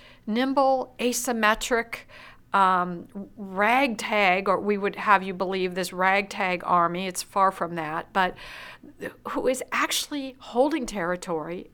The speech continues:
and is right now holding Brussels captive for three days, not to mention how long Paris was captive, and they still haven't found who they believe is their mastermind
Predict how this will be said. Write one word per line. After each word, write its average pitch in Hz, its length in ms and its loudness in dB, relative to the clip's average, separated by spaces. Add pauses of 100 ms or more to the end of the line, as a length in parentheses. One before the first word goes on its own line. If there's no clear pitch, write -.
and 320 380 2
is 247 320 -2
right 285 340 0
now 208 520 -2 (580)
holding 240 800 2
Brussels 196 840 0 (280)
captive 277 520 2
for 208 120 -8
three 180 320 -4
days, 170 300 -2
not 240 200 2
to 269 80 -4
mention 214 480 -2 (260)
how 214 200 4
long 196 280 2
Paris 262 460 4
was 175 180 -4
captive, 165 520 -4
and 202 100 -2
they 202 80 0
still 277 320 2
haven't 214 300 0
found 185 380 2
who 180 160 -6
they 185 160 0
believe 196 420 -2
is 175 180 -4
their 170 340 2
mastermind 175 1040 -2